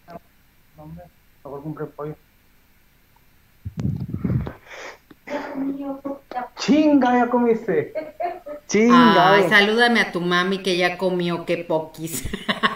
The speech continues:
Speaker 2: <laughs>
Speaker 1: Oye, lo que pasa es que fue a traer comida, Mari.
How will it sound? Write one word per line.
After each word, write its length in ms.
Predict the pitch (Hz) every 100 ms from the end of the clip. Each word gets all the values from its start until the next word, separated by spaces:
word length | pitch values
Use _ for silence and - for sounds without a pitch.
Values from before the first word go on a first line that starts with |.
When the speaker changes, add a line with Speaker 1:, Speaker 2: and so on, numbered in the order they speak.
| 214 - -
Speaker 2:
<laughs> 720 | - - - - - - -
Speaker 1:
Oye, 320 | 185 202 202
lo 160 | 185 180
que 100 | 175
pasa 260 | 185 202
es 60 | 240
que 100 | 226
fue 120 | 226
a 40 | 220
traer 240 | 233 226
comida, 440 | 240 220 233 247
Mari. 360 | 220 196 165